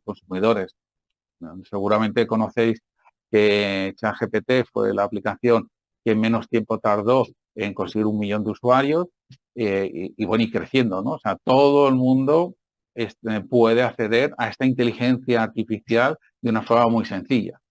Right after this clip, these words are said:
¿vale? Solo se tiene que instalar una aplicación en el móvil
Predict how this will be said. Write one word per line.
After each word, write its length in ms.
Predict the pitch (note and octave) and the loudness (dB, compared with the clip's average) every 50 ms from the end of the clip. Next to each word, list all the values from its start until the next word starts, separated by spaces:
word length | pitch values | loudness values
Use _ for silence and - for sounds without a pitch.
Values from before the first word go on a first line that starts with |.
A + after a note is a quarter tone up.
| _ _ | _ _
¿vale? 220 | - F#2+ A2 C#3 C3 | -12 -10 -8 -8 -8
Solo 220 | - - A2+ G2+ | -6 -6 -6 -4
se 120 | G#2+ G#2+ F#2+ | -4 -4 -4
tiene 140 | G2+ G2 | -4 -4
que 80 | F#2+ G#2 | -4 -6
instalar 400 | F#2 - - G2 G2 G2+ G#2+ G#2+ | -6 -6 -6 -4 -2 -2 -2 -2
una 160 | G#2 G2+ G2 | -4 -6 -6
aplicación 520 | F#2+ G2+ G2 F2+ F#2+ F#2+ - - F#2+ G2 G2 | -6 -8 -8 -8 -10 -10 -8 -8 -8 -6 -6
en 100 | F#2+ F#2+ | -6 -6
el 100 | F#2+ F#2+ | -6 -6
móvil 400 | G2 G2+ G#2 G#2+ A#2+ B2+ C3 C3 | -4 -4 -2 0 0 -2 -2 -6